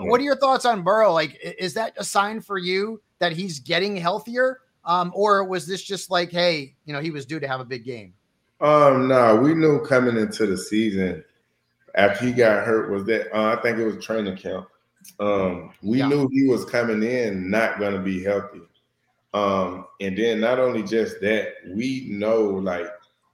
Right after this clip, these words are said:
Speaker 1: you have certain players on fantasy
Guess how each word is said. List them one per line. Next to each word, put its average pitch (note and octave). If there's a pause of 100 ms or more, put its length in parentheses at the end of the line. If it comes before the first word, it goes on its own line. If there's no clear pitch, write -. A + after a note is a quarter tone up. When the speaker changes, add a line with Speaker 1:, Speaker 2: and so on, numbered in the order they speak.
(160)
Speaker 1:
you C#3+
have D#3
certain C3+
players C3+
on G#2+
fantasy B2